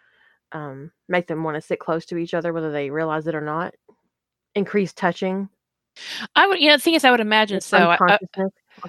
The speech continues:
Speaker 2: I would s-,
Speaker 1: Unconscious?
Speaker 2: I would think especially if you're not bonded, that the, the soulmate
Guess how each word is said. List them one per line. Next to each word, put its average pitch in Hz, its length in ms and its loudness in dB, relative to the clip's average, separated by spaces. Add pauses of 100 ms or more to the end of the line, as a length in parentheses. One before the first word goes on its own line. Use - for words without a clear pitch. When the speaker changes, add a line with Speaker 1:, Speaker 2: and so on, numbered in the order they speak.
(140)
Speaker 2:
I 240 140 6
would 285 140 0
s-, - 20 -16
Speaker 1:
Unconscious? 180 280 -10 (100)
Speaker 2:
I 220 100 6
would 254 120 2
think 254 160 -4
especially 208 460 0
if 208 100 -10
you're 190 100 -8
not 180 280 -8
bonded, 190 600 -2
that 185 180 -10
the, 180 400 -4
the 180 120 -14
soulmate 175 560 -4